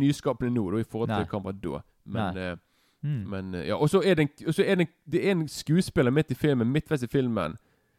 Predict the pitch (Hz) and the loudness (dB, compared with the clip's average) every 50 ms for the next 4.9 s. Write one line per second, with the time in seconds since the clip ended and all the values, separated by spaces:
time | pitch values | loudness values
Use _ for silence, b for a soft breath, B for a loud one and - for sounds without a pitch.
0 | _ _ _ - 165 156 139 127 165 156 - 156 156 - - 208 185 - _ - | _ _ _ 0 2 2 6 6 6 6 4 2 -2 4 6 6 6 4 _ 0
1 | 113 135 147 143 135 120 113 110 104 147 160 165 170 160 139 123 113 107 117 131 | 4 6 6 6 6 4 -2 -2 2 2 4 4 4 2 2 0 0 2 4 4
2 | 131 131 120 120 120 101 104 104 - - 104 98 92 95 87 - - _ _ _ | 4 4 2 0 -2 -2 -4 -6 -4 -4 -4 -4 -4 -6 -8 -10 -12 _ _ _
3 | _ - 131 139 147 151 147 - 160 160 156 156 156 - 170 165 - 151 - - | _ 2 2 2 2 2 -2 0 2 4 4 4 4 4 2 2 2 0 -2 -2
4 | - - 160 - - 135 131 135 139 147 160 156 139 117 - 160 147 139 | -2 -2 -2 -2 0 0 0 0 0 -2 -4 -6 -8 -8 -6 -4 -2 -2